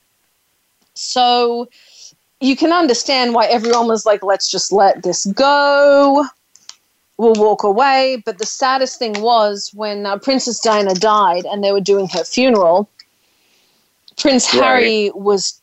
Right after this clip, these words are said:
Speaker 1: terrified of, of walking, of having to do that walk. So Prince Philip, who was quite, who was still, who was quite elderly at that time, um, got down and did the walk with his grandsons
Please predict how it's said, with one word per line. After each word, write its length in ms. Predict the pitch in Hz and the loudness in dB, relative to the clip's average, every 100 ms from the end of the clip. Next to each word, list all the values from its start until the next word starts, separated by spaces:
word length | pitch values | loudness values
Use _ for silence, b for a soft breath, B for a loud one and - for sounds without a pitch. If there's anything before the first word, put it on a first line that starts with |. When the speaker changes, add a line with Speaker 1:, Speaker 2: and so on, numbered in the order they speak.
| - | -10
Speaker 1:
terrified 880 | - 262 269 240 226 196 143 139 - _ _ _ _ _ _ | -6 0 2 0 0 -4 -4 -8 -18 _ _ _ _ _ _
of, 200 | - 208 | -2 -2
of 200 | 175 202 | 0 -2
walking, 560 | 190 196 214 269 269 277 - _ _ - | 0 0 2 0 -2 -4 -8 _ _ -8
of 100 | 208 | -4
having 320 | 220 202 202 | -2 -2 -2
to 100 | 196 | -4
do 140 | 196 208 | -6 -2
that 240 | 190 - | -2 -4
walk. 500 | 190 208 311 - - _ _ _ _ _ _ _ _ - | -2 0 0 -2 -16 _ _ _ _ _ _ _ _ -14
So 380 | - 240 220 196 - _ _ _ _ | -2 2 2 0 -4 _ _ _ _
Prince 380 | _ 262 208 - | _ -4 -4 -6
Philip, 540 | - 370 302 208 247 - - _ _ _ - | -4 0 2 2 0 -6 -20 _ _ _ -4
who 120 | 220 | 2
was 140 | 208 196 | 2 0
quite, 440 | - 226 208 208 | -4 -2 -2 -4
who 160 | - 208 | -6 -4
was 180 | 185 - | -4 -6
still, 400 | - 262 226 165 | -6 0 0 0
who 100 | 208 | -2
was 140 | 185 - | -2 -2
quite 280 | 233 214 175 | 0 0 0
elderly 420 | 202 196 202 190 | -2 0 0 0
at 80 | - | 0
that 200 | 277 - - | -2 -2 -4
time, 480 | 208 139 135 202 - _ _ _ b b b _ | -8 -8 -14 -20 -20 _ _ _ b b b _
um, 400 | 214 208 196 190 | -2 0 -2 -6
got 240 | 196 240 220 | 0 0 0
down 360 | 233 226 208 202 | -2 -2 -2 -4
and 160 | 208 | -6
did 160 | 208 190 | -4 -4
the 80 | 202 | -2
walk 300 | 214 226 226 | 2 0 0
with 160 | 208 | -2
his 160 | - 196 | -2 -8
grandsons 960 | 180 208 202 202 - 143 127 - - | -2 0 0 -4 -6 -6 -8 -10 -10